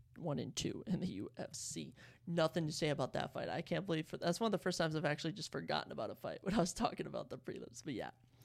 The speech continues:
There's that. Javid Basharat versus, uh, Victor Henry, an unfortunate result. Trevor Peek in a good win, and Muhammad Mokaev stealing the show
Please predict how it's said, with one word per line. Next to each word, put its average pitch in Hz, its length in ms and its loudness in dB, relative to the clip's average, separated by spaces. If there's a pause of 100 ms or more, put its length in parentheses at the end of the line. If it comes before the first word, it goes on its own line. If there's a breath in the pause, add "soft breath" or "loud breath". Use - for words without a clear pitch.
(440 loud breath)
There's 220 240 12
that. 208 220 12
Javid 185 280 10
Basharat 165 420 10
versus, 165 320 2
uh, 160 240 8
Victor 160 240 0
Henry, 165 280 4
an 156 80 2
unfortunate - 440 0
result. 214 420 4
Trevor 185 240 6
Peek 220 260 2
in 214 100 4
a 220 40 0
good 214 140 8
win, 208 200 2
and 156 120 -2
Muhammad 160 300 2
Mokaev 156 480 0
stealing 160 400 0
the 175 100 2
show - 380 -2